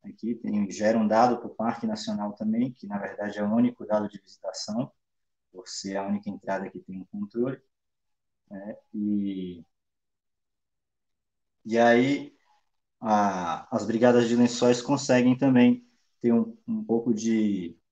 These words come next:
apoio lá, porque tem muito turismo. Agora, as outras brigadas no entorno do parque, elas não conseguem ter, né, apoio de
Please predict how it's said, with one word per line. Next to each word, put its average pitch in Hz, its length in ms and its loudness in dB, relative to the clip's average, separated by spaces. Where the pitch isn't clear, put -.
apoio 113 500 2
lá, 110 380 4
porque 110 360 -4
tem 113 120 2
muito 113 240 0
turismo. 110 420 0
Agora, 120 240 4
as 120 120 4
outras 139 240 0
brigadas 120 720 4
no 113 200 0
entorno 110 360 0
do 107 120 -4
parque, 127 480 2
elas 110 240 0
não 123 140 4
conseguem 131 600 4
ter, 127 400 2
né, 113 340 2
apoio 110 540 4
de 92 480 -6